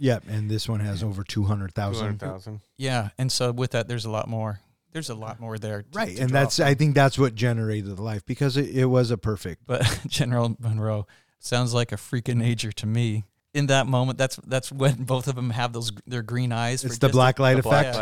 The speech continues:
Speaker 2: light.
Speaker 3: just
Speaker 1: Yeah.
Speaker 3: for a split second. I love the way that they both looked with their green eyes.
Speaker 1: What's all over the scientist's face?
Speaker 3: That's
Speaker 2: That's
Speaker 3: what I was wondering too.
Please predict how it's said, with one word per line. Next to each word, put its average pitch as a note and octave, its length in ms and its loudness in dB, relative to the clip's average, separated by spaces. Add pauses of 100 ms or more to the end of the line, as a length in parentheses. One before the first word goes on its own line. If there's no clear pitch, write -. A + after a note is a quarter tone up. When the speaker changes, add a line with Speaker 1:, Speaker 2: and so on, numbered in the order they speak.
(200)
Speaker 2:
light. G#2+ 80 -20
Speaker 3:
just G#2+ 280 -4
Speaker 1:
Yeah. - 40 -20
Speaker 3:
for C#3 100 -4
a C3 60 -2
split C#3 300 -2
second. C3 340 -2
I C3+ 80 2
love D3+ 280 2
the C3+ 80 2
way C3 140 2
that B2 160 -6
they B2 80 -4
both B2 300 -2
looked A#2+ 240 -4
with A2+ 120 -8
their A2+ 140 -6
green A#2+ 240 -8
eyes. A2+ 240 -12
Speaker 1:
What's - 220 2
all D#4+ 180 4
over C#3+ 180 6
the A#2 120 2
scientist's A2 540 0
face? A2+ 340 -4
Speaker 3:
That's A#3 240 0
Speaker 2:
That's - 200 -10
Speaker 3:
what C#3 60 -2
I E3 120 4
was D3 280 2
wondering G3 460 4
too. G4+ 680 6